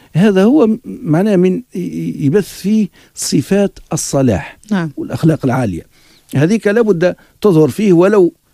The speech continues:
Speaker 1: الشباب جنون كما يقولوا في الأول،
Speaker 2: مم.
Speaker 1: إنسان كذا، ولكن بعدين لابد هاك الأصل
Speaker 2: يرجع،
Speaker 1: والشيء
Speaker 2: نعم.
Speaker 1: اللي شربوا من الأول لابد أن يظهر عليه ويكون فيه قدرة الله
Speaker 2: إن شاء الله.
Speaker 1: الصلاح. لكن
Speaker 2: إيه.
Speaker 1: الإنسان لابد يجتهد.
Speaker 2: نعم.
Speaker 1: هنا كما ترش مانع
Speaker 2: تفضل.
Speaker 1: قال هنا،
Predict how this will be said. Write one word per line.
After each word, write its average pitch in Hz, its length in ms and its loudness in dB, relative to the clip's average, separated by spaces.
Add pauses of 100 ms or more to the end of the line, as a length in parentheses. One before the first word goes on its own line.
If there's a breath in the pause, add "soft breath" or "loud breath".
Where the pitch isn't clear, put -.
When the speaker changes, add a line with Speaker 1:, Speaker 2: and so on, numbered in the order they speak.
(140)
Speaker 1:
الشباب 160 480 0
جنون 139 380 0
كما 143 240 -4
يقولوا 151 320 -2
في - 100 -6
الأول، 143 340 2 (260 soft breath)
Speaker 2:
مم. - 40 -2
Speaker 1:
إنسان 147 300 0
كذا، 156 260 0
ولكن 156 400 0
بعدين 139 380 0
لابد 170 360 0
هاك 127 240 -2
الأصل 123 460 -4 (120)
Speaker 2:
يرجع، 185 340 0
Speaker 1:
والشيء 156 220 0
Speaker 2:
نعم. 151 100 4
Speaker 1:
اللي 139 100 2
شربوا 123 460 0
من 117 140 2
الأول 180 400 2 (360 soft breath)
لابد 156 460 2
أن 139 200 0
يظهر 123 240 2
عليه 139 280 0
ويكون 127 360 -2
فيه 127 280 -2 (340 soft breath)
قدرة 101 280 -2
الله 104 160 0
Speaker 2:
إن 113 60 0
شاء - 0 -
الله. 185 100 0
Speaker 1:
الصلاح. - 560 -4
لكن 123 220 0
Speaker 2:
إيه. 151 60 -2
Speaker 1:
الإنسان 143 360 0
لابد 175 500 0
يجتهد. 123 480 -2 (220 loud breath)
Speaker 2:
نعم. 160 160 -4
Speaker 1:
هنا 208 280 4
كما 175 220 -2
ترش 165 240 -4
مانع 214 240 0
Speaker 2:
تفضل. 170 400 -6
Speaker 1:
قال 196 260 2
هنا، 208 380 4